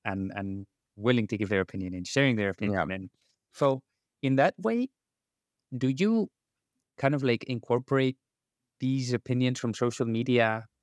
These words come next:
Speaker 1: from fans, into, uh, your broadcasting dynamics in a way?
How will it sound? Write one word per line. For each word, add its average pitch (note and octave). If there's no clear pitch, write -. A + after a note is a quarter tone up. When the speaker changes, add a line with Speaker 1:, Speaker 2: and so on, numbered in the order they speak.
Speaker 1:
from G2+
fans, G#2+
into, B2+
uh, -
your A2+
broadcasting B2
dynamics A2
in D3
a D3
way? D3